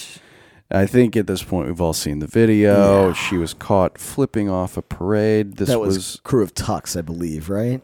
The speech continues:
Speaker 1: Yeah, and this was on Lundi Gras. I believe she was in front of, uh, Gallier Hall.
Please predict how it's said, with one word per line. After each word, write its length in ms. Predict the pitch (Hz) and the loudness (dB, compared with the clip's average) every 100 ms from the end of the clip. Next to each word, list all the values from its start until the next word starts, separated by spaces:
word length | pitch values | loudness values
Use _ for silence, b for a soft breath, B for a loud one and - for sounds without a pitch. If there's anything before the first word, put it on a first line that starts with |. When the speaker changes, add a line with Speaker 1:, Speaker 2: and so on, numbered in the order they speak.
| - | -10
Speaker 1:
Yeah, 380 | 107 107 98 87 | -8 -4 -2 -2
and 100 | 92 | -6
this 220 | 107 - | -8 -8
was 160 | 107 98 - | -8 -6 -2
on 240 | 107 104 | -2 0
Lundi 300 | 101 98 98 | 0 -2 -2
Gras. 260 | 98 95 92 | 0 2 2
I 40 | |
believe 240 | 92 90 87 | 0 -2 -2
she 140 | 98 | -4
was 120 | 85 | -4
in 80 | 82 | -8
front 300 | - 92 87 | -8 -6 -4
of, 240 | 85 - | -6 -6
uh, 400 | 78 71 65 64 | -4 -4 -6 -8
Gallier 460 | 76 80 80 82 76 | -8 -6 -4 -4 -8
Hall. 760 | - - 139 143 139 139 139 | -12 0 4 6 6 6 2